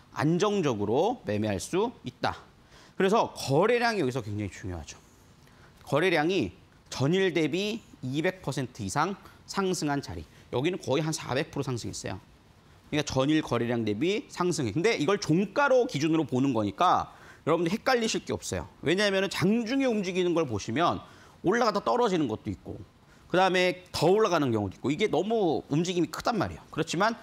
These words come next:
종가 기준으로 보고 다음 날 공략을 하는 거예요. 그래서 여러분들이 종가 기준으로 이런 종목들을 선정을 하고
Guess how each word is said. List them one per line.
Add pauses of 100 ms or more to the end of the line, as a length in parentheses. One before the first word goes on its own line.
(220)
종가
기준으로
보고 (200)
다음
날
공략을
하는
거예요.
그래서
여러분들이
종가
기준으로
이런
종목들을
선정을
하고